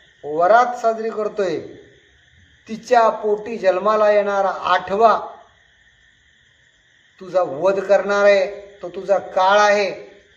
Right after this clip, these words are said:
असं ऐकल्याच्या नंतर कंसाची फार, अ,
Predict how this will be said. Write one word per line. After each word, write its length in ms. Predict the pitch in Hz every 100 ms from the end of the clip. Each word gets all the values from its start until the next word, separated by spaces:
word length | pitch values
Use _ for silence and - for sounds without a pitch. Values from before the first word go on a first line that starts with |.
| _ _ _ _
असं 240 | 139 - 185 143
ऐकल्याच्या 580 | 165 170 180 190 196
नंतर 520 | 185 180 175 185 151 123 - - _ _ _
कंसाची 840 | 165 180 170 196 190 - 180 160 - _ _ _ _ _ _ _ _ _ _ _ _ -
फार, 600 | 185 196 202 202 202 196 - - _ _ _ _ _ _ _ _ _ _ _ _ _
अ, 80 | 156